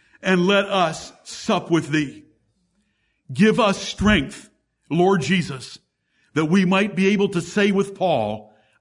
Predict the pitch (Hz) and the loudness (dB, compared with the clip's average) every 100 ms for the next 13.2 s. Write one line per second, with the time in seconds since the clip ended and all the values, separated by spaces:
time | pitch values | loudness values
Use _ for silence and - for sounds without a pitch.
0 | - 170 175 156 156 147 165 165 139 170 | -2 0 2 2 0 -4 -2 -2 0 2
1 | 175 160 156 156 - - 165 165 151 139 | 2 4 2 -2 -10 -12 -2 0 2 2
2 | 143 - - - 156 127 98 - - - | 0 -4 -10 -4 -2 0 -4 -10 -16 -20
3 | _ _ _ _ _ _ _ 196 196 190 | _ _ _ _ _ _ _ 0 0 0
4 | 165 - 180 151 185 180 190 185 202 202 | -2 -2 -2 0 0 2 0 -2 -2 -2
5 | 190 190 196 196 190 165 135 113 107 - | 0 -2 -2 -2 -2 0 -2 -6 -8 -12
6 | _ _ 165 147 135 139 147 - 139 113 | _ _ -2 0 0 -2 -2 -4 -6 -6
7 | 104 - _ _ _ _ 120 156 180 180 | -8 -16 _ _ _ _ -4 0 0 -2
8 | - - _ _ _ - 98 147 143 - | -10 -18 _ _ _ -16 -4 -2 -2 -8
9 | - _ _ 110 147 139 98 87 - _ | -16 _ _ -6 -4 -2 -4 -10 -18 _
10 | _ _ _ _ _ - 127 147 175 165 | _ _ _ _ _ -6 -2 0 0 0
11 | 170 165 160 147 160 147 139 131 139 - | 0 0 -2 0 2 2 0 -2 -6 -4
12 | 165 143 147 127 127 127 - 135 110 95 | -4 -4 -4 -4 -4 -4 -6 -6 -6 -8
13 | 98 - | -14 -20